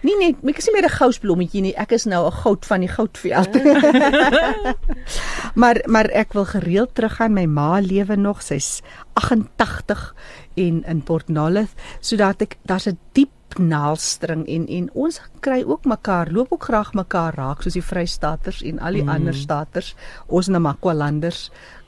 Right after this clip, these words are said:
Speaker 1: kom graag by mekaar en, en gou-gou sal jy my nie verstaan nie, al praat ek Afrikaans as ek met hulle praat, want dit is maar gou wat dit verander.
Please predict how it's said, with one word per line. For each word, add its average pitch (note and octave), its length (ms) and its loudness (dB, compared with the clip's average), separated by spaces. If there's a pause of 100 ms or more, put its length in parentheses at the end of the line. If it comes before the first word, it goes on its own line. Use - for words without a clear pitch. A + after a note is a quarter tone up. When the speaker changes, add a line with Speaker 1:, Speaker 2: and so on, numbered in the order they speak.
Speaker 1:
kom G#3+ 220 4
graag B3+ 360 -2
by F3 100 0
mekaar E3+ 540 -2
en, D#3 200 -4
en F3 240 -4
gou-gou C4 400 -4
sal F#3+ 160 -6
jy F3 140 -2
my E3+ 120 -4
nie F#3+ 140 -2
verstaan E3 560 -6
nie, D#3+ 120 -4
al D#3+ 100 -6
praat E3+ 300 -6
ek - 120 -8
Afrikaans D#3 500 -6
as A#3 160 -8
ek D#3 80 -4
met D3+ 180 -2
hulle C#3 180 0
praat, D#3+ 400 -4
want D#3 200 -2
dit F3+ 80 0
is E3+ 100 -8
maar F#3 200 -2 (260)
gou C#4+ 220 6
wat G#3 140 2
dit - 180 -2
verander. C3+ 480 -4